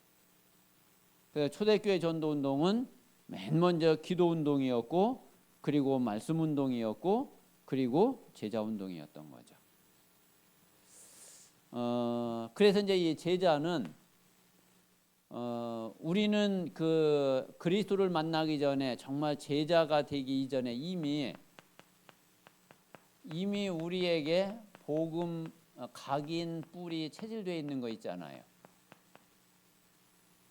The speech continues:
이게 이제 창세기 삼 장으로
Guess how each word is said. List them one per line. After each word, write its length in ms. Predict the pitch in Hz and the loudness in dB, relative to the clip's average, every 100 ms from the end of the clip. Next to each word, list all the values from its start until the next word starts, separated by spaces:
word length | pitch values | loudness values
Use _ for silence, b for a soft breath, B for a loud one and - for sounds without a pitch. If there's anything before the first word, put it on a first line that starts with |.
| _ _ _ _ _ _ _ _ _ - | _ _ _ _ _ _ _ _ _ -10
이게 180 | 127 143 | -2 -2
이제 180 | 127 113 | -2 -4
창세기 460 | - 160 160 139 | -8 -8 -6 -6
삼 240 | 123 180 170 | -6 -6 -2
장으로 580 | 147 131 123 185 247 | 0 0 0 0 0